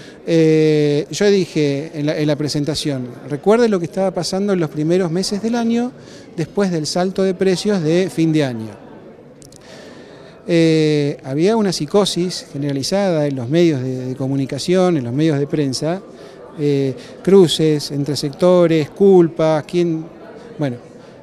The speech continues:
en realidad los datos que manejábamos nosotros en el I P C B A nos estaba marcando la tendencia que la carne ya había empezado a bajar, se había empezado a estabilizar. Entonces yo digo, hay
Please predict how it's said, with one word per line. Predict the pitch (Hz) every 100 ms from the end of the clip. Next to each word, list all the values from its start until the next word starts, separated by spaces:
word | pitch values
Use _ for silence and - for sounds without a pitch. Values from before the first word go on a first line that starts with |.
| -
en | 175
realidad | 202 214 254 233 226
los | 175 156
datos | 175 240 208
que | 170
manejábamos | 160 156 208 190 165
nosotros | 156 196 175 147
en | 147
el | 139
I |
P | 139
C | 135 139
B | 135 123
A | 120
nos | 131 143
estaba | 135 208 214
marcando | 165 160 147 127 135 185 - - - - -
la | 139
tendencia | 156 196 185 147 156 156 - -
que | 175
la | 185
carne | 277 277
ya | 196
había | 220
empezado | 233 190 - 208
a |
bajar, | 170 175 240 147 127
se | 151
había | 196
empezado | 175 156 190
a |
estabilizar. | - 143 139 135 220 156 - - - - - - - -
Entonces | 147 208 208
yo | 208
digo, | 226 160 123 - - - -
hay | 175 156